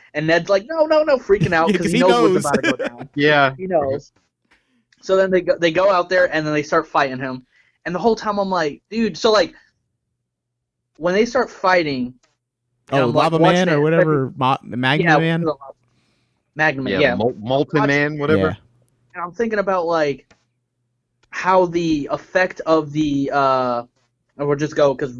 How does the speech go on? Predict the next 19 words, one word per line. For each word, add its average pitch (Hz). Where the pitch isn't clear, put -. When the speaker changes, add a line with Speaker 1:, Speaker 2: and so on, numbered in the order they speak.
Speaker 1:
we're 127
spoiling 131
at 117
this 143
point, 117
but 151
the, 156
uh, 139
the 131
drones, 143
right? 135
Speaker 2:
Yes. 117
Speaker 1:
Peter 233
can 196
never 196
stick 196
it -
with 220
Webb, 151